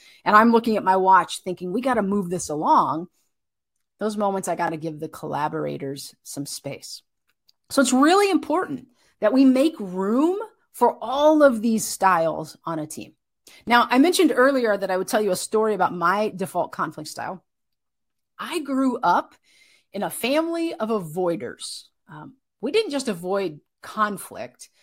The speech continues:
We really avoided talking about anything. <laughs> Anything that had a feeling associated, could be happy, joyful.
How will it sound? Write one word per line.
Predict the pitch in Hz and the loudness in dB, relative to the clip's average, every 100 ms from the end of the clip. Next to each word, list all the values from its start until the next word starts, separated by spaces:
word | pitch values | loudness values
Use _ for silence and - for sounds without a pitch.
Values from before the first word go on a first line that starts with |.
| _ _ _ _ - | _ _ _ _ -14
We | 233 302 | -2 0
really | 294 392 415 | 0 -2 -2
avoided | 240 196 202 180 | -2 0 0 -2
talking | 190 175 190 | -4 -6 -6
about | 160 180 | -8 -6
anything. | 359 339 - 101 - - 440 453 403 | -6 -6 -8 -14 -12 -14 -12 -12 -12
<laughs> | - - - 262 | -18 -20 -20 -4
Anything | 302 427 403 | 2 2 2
that | 392 | 0
had | 320 | 2
a | 277 | 2
feeling | 262 - 320 330 285 247 226 - | -2 2 4 4 2 0 -2 -2
associated, | 208 - 202 202 180 175 160 180 262 - - 165 - | -6 -2 -4 -4 -4 -2 -2 -2 -4 -8 -14 -18 -8
could | 233 | -4
be | 233 | -4
happy, | 233 247 262 262 247 226 | -2 0 0 0 -2 -2
joyful. | 180 220 220 226 214 | -4 -2 -2 -2 -6